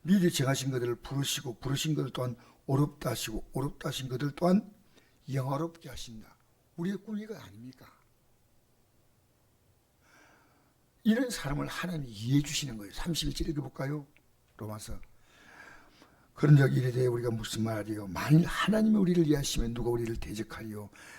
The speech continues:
자기 아들을 아끼지 아니하시고 우리 모든 사람을 내어 주시니가 어찌 그 아들과 함께 우리 모든 것을 우리에게 주시 아니하겠느냐? 이,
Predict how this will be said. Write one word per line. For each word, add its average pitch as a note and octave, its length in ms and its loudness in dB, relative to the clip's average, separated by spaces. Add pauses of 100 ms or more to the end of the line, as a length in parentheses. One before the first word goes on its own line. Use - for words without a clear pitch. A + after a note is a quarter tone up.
(120)
자기 G#2 360 -2
아들을 G#2 460 -4
아끼지 E3+ 500 2
아니하시고 C#3+ 560 4
우리 A#2+ 180 0
모든 A#2 240 0
사람을 G#2+ 300 0
내어 G2+ 200 -2
주시니가 C3 600 -2 (340)
어찌 E3+ 360 8
그 D3 80 0
아들과 C#3+ 260 2
함께 B2 400 -2 (340)
우리 A2 400 0 (140)
모든 D3+ 400 8
것을 F3 160 6
우리에게 D3 220 4
주시 C3+ 420 -2
아니하겠느냐? C#3 920 -8 (360)
이, G3 120 -4